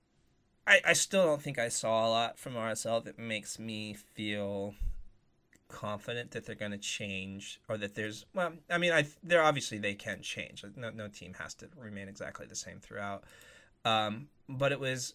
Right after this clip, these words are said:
it's one of those kind of situations where, you know, the things just kind of went their way a little bit on this one, and, you know,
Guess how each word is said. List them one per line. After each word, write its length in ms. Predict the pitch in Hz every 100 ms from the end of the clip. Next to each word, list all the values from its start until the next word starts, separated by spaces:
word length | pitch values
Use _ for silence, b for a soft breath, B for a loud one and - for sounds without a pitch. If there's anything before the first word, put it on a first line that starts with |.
| -
it's 240 | 127 -
one 120 | 156
of 80 | 147
those 140 | 123 -
kind 120 | 117
of 60 | 104
situations 760 | 104 110 104 101 98 98 98
where, 320 | 101 101 98 - _ _ _ _ _
you 100 | 127
know, 140 | 113 110 -
the 80 | 131
things 260 | 120 127 113
just 140 | 113
kind 180 | - 107
of 60 | 101
went 160 | 101
their 140 | 101 98
way 160 | 98
a 60 | 98
little 160 | 98 98
bit 180 | 95
on 160 | 92 95
this 180 | 92 -
one, 280 | 92 95 104 -
and, 420 | 104 101 101 101 101 -
you 80 | 104
know, 160 | 101